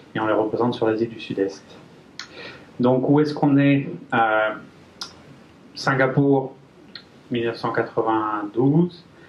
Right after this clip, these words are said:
Malaisie à Kuala Lumpur en deux mille deux. Donc c'est le premier bureau export après Singapour. Euh, aujourd'hui, c'est trois équipes,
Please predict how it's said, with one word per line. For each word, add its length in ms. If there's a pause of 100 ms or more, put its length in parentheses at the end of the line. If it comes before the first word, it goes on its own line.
(180)
Malaisie 520
à 60
Kuala 280
Lumpur 500
en 80
deux 100
mille 220
deux. 300 (720)
Donc 120
c'est 100
le 60
premier 260
bureau 380
export 540
après 240
Singapour. 640 (560)
Euh, 260
aujourd'hui, 400
c'est 140
trois 300
équipes, 340